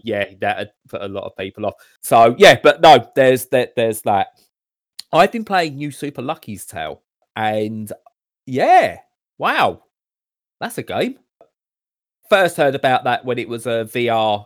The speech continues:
exclusive, and people were like, "Yeah, it's all right. Suppose it shows what you can do." Then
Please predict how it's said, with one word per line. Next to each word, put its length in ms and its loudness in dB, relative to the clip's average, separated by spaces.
exclusive, 960 -10
and 280 -8
people 220 -10
were 40 -6
like, 120 -8
"Yeah, 420 -10
it's 160 -16
all 80 -6
right. 240 -6
Suppose 200 -4
it 80 -16
shows 280 -6
what 120 -10
you 100 -12
can 180 -14
do." 320 -2
Then 520 2